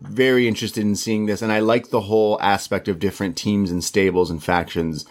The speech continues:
And I guess we're calling them the U S Marshals.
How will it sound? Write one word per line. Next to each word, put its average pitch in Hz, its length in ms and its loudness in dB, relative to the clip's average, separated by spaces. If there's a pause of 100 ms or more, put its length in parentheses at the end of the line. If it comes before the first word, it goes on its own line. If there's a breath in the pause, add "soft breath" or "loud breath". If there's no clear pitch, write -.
(440 loud breath)
And 92 400 -4 (440)
I 113 100 2
guess 117 340 0
we're 117 200 0
calling 113 380 2
them 104 200 2
the 98 300 2
U 110 180 2
S 98 180 0
Marshals. 107 600 -4